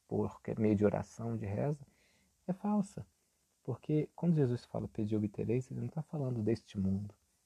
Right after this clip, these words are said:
ele tá falando do outro mundo, né? Então, quando você f-, pode pedir e obter, o quê?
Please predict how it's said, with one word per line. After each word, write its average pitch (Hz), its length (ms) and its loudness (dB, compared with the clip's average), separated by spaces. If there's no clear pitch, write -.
ele - 100 -10
tá 110 100 -2
falando 113 260 -4
do 110 160 0
outro 123 460 4
mundo, 107 340 -4
né? 113 140 -10
Então, 127 420 0
quando 120 220 -2
você 117 240 -4
f-, - 400 -10
pode 107 260 6
pedir 104 540 0
e 113 100 2
obter, 110 480 0
o 127 80 -6
quê? 98 260 -2